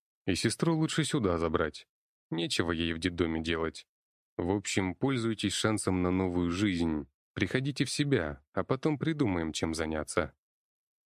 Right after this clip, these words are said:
«В банде Ордена Брока?» — спросил Боря, взглянув на меня. «Как сами решите, вы мои друзья. Вы ведь тоже мне жизнь спасли. Боюсь, я бы не выбрался сам из тех подземелий.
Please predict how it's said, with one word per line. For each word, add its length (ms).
«В 160
банде 440
Ордена 420
Брока?» — 600
спросил 500
Боря, 320
взглянув 480
на 60
меня. 380
«Как 200
сами 320
решите, 720
вы 280
мои 220
друзья. 600
Вы 200
ведь 200
тоже 260
мне 180
жизнь 300
спасли. 540
Боюсь, 500
я 140
бы 100
не 120
выбрался 500
сам 300
из 100
тех 220
подземелий. 720